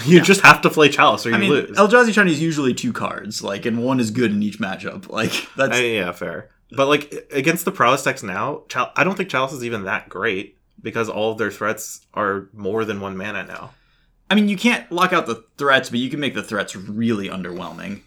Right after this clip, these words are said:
Speaker 2: if you lock out one. You, locking out, e-, especially because of the way that the Prowess deck plays out, is that it often wants to play a threat on turn two and then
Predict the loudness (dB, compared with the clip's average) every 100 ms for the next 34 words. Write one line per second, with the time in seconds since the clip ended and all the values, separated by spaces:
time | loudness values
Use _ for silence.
0 | _ -10 -8 -6 -4 -4 -4 -8 -8 -12
1 | -10 -12 -14 _ -6 -6 -2 -2 0 0
2 | 0 -2 -6 _ _ _ _ _ _ _
3 | -20 -12 -8 -2 -2 0 0 0 -2 -6
4 | -2 -2 -2 -4 -4 -2 -2 0 0 -2
5 | -4 -2 -2 -4 -10 -8 -10 -4 2 2
6 | 0 -4 -4 -4 -10 -6 -4 -4 -6 -6
7 | -6 -6 -6 -12 _ _ _ -6 -6 -6
8 | -8 -4 -2 -4 -2 -4 -2 -10 -8 -8
9 | -8 -6 -6 -6 -10 _ _ _ _ _
10 | -6 -4 -4 -4 -4 -4 -4 -6